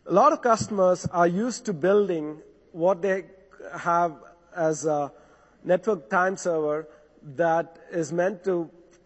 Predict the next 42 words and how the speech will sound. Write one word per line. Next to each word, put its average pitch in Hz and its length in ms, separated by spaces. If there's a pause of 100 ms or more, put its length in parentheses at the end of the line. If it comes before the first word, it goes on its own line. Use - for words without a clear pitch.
(160)
provide 170 480
time 170 460 (720)
secure, 185 600
in 165 160
a 165 60
secure 196 340
manner 170 420
to 165 140
their 160 160
P 175 160
C 165 160
I - 20
workloads. 151 560 (480)
It 175 100
is 214 100
a 226 60
P 214 160
C 196 140
I 190 60
control, 170 580 (540)
and 165 260
over 196 180
time, 180 460 (100)
those 170 320
N 175 120
T 190 100
P 190 120
servers 175 400
have 160 280
been 165 160
built 170 240
in 170 100
a 151 40
certain 156 320
way 160 180
and 156 120
operate 156 520
in 151 140
a 147 60
certain 147 420
way. 175 260 (920)
Now, 196 400